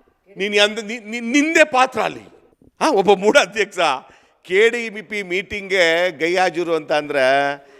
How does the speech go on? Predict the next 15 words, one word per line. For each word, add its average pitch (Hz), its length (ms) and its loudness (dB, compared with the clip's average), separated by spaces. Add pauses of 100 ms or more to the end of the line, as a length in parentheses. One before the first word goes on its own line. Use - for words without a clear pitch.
(200)
ಇನ್ನೆಷ್ಟು 151 720 -2
ದಿ-, 269 160 -2
ಇನ್ನೆಷ್ಟು 185 440 -2
ಗಂಟೆ 262 280 0
ನೀನು 214 200 -6
ಅಲ್ಲಿರಬೇಕು 143 800 -12 (360)
ಆ 117 80 -6
ಚೇಂಬರಲ್ಲಿ? 127 600 -4 (600)
ಇದಕ್ಕೆ 127 500 0
ಯಾವಾಗಲೂ 120 640 0 (1040)
ನನಗೆ 156 360 2
ಇನ್ನೊಬ್ಬ 180 480 0
ಕೆಟ್ಟದ್ದು 180 420 -2
ಮಾಡ್ತಾವನಂತ 135 720 -4
ಅಂದ್ರೂ 110 320 -2